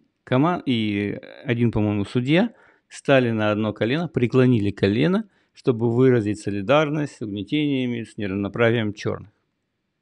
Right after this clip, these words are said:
которое по отношению к, к черным, то есть против расизма.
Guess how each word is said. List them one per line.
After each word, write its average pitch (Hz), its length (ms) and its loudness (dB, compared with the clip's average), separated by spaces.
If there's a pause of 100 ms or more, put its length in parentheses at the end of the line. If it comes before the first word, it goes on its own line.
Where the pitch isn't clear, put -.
которое 104 460 -4
по - 180 -8
отношению 110 460 -6
к, - 180 -10
к - 100 -20
черным, 107 360 -10
то - 100 -10
есть 113 140 -16
против 135 420 -4
расизма. - 440 -10